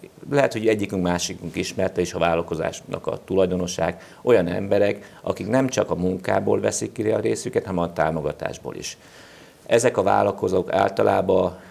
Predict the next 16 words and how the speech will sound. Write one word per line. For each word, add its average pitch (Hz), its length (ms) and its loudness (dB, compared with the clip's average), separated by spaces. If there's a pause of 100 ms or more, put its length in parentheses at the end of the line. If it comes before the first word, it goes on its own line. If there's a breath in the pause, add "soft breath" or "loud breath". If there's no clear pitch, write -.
(140 loud breath)
ö, 87 240 0
elértek 98 520 0
arra 82 200 0
a - 60 -10
szintre, 107 580 -2 (200)
amikor 87 420 -2
már 87 260 -2
tudják 90 500 -2
és - 160 -8
akarják - 480 0
is - 140 -8
támogatni 87 600 0
a 80 100 -6
közös-, 78 420 -6
a - 100 -6
közösséget. - 800 -4